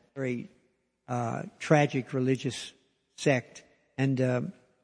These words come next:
pick one of these up. They're, as long as they're on the, on the table, just get one if you like, and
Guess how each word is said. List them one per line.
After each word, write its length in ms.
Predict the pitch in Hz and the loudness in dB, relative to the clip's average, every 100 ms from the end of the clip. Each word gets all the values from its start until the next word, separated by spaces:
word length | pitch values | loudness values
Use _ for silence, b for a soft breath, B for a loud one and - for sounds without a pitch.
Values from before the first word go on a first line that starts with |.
| _ _ _ - 143 | _ _ _ -8 2
pick 240 | 175 - | 4 6
one 100 | 165 | 4
of 80 | 160 | 4
these 220 | 147 123 | 2 2
up. 240 | 143 135 - | 2 2 -4
They're, 100 | 117 | -12
as 160 | - _ _ _ _ _ _ 135 | -14 _ _ _ _ _ _ 0
long 220 | 139 139 | 2 2
as 80 | 123 | 2
they're 120 | 131 | 0
on 120 | 131 | 0
the, 60 | - | 0
on 100 | 131 | 0
the 60 | |
table, 320 | - 151 131 | 4 4 4
just 200 | 123 123 - | -2 -2 2
get 160 | 151 | 2
one 160 | 135 123 | 2 -2
if 120 | 113 | -2
you 60 | 123 | -2
like, 340 | 123 131 - | 2 2 0
and 200 | 123 117 | -4 -6